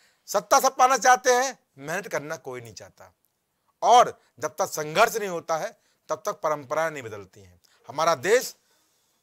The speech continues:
में ऐसे प्रभावशाली व्यवस्थाएं रही हैं, ऐसी इतिहास रहे हैं कि बड़ी से बड़ी सत्ता को भी उखाड़ के फेंक दिया है। वो फेंकने वाली है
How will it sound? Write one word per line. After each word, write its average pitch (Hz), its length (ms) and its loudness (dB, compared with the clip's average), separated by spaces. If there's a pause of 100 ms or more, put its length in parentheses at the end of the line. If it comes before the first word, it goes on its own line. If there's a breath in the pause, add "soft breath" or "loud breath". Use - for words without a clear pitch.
(120)
में 190 260 0
ऐसे 170 420 -2
प्रभावशाली 165 840 -4
व्यवस्थाएं 151 520 -6
रही 156 220 -8
हैं, 180 160 -16 (360 soft breath)
ऐसी 202 600 -8 (240)
इतिहास 156 480 0
रहे 180 200 -2
हैं 147 220 -10 (300 soft breath)
कि 175 100 -12
बड़ी 175 300 -2
से 190 100 -8
बड़ी 175 160 -8
सत्ता 160 380 -6
को 131 160 -14
भी 135 220 -20 (240 soft breath)
उखाड़ 147 320 -6
के 143 100 -14
फेंक 131 240 -14
दिया 104 260 -18
है। 90 180 -20 (380)
वो 117 140 -16
फेंकने 151 240 -8
वाली 156 320 -4
है 127 380 -12